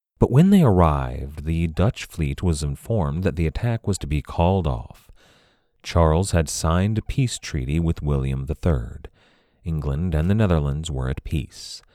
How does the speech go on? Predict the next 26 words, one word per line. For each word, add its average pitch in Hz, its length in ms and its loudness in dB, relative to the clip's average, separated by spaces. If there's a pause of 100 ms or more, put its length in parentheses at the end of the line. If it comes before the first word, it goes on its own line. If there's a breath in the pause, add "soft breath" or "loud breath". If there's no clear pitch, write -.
(360 soft breath)
as 73 180 -2
were 78 240 2
England 73 400 0
and 82 160 -2
Spain, 67 640 -2
and 73 340 -8
England 87 440 0
and 85 80 2
the 87 60 0
Holy 90 180 0
Roman 92 220 2
Empire. 73 420 -2
England 113 320 0
was 104 160 0
at 110 80 -6
peace 87 260 -4
with 90 140 -4
everybody. - 580 -8 (800 soft breath)
But - 100 -2
now 117 160 6
France 98 640 -2
stood - 300 0
alone 98 420 2
in 80 100 -2
this 80 240 -4
war. - 480 -8